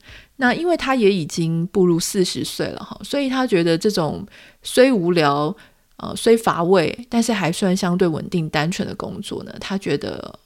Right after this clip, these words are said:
也不错。但因为他对这个环境是期待是单纯的，是稳定的哈，那所以他不会很在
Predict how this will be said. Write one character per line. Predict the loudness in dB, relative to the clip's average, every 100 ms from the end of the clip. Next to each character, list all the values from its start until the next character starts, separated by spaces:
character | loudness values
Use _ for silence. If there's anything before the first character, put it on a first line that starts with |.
| _
也 | -6 -4
不 | -4
错。 | 0 0 0 -6 _ -20 -20 -20 -20 _ _
但 | -2
因 | 2
为 | 4
他 | 4 0
对 | 2 2 4
这 | 2
个 |
环 | 2 2 4
境 | 2
是 | 2
期 | -2 -2
待 | 0 2
是 | 0
单 | 0 0 2
纯 | 0 -4 -8 -10
的， | -10 -2
是 | 0
稳 | 2 0 -4 -4
定 | -4 -4
的 | -10
哈， | -10 -12 -10
那 | -2 -2
所 | 0 -2
以 | -2
他 | -2 -2 -4
不 | -4
会 | 0 2
很 | 0 0
在 | 0 0